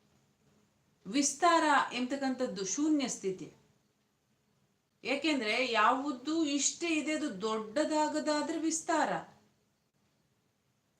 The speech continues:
ಇದು ವಿಸ್ತಾರನೇ ಆಗೋದಿಲ್ವೇ?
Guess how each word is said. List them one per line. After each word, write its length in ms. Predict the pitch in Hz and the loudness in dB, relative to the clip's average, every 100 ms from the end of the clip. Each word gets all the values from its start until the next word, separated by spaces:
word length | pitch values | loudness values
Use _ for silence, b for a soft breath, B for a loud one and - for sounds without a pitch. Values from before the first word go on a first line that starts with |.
| _ _ _ - | _ _ _ -16
ಇದು 160 | 233 262 | -8 -4
ವಿಸ್ತಾರನೇ 760 | 277 - - 311 302 294 294 | -4 -4 -4 0 2 2 2
ಆಗೋದಿಲ್ವೇ? 880 | 294 269 277 262 254 294 311 226 - | 0 0 -4 -2 -4 -2 -4 -6 -12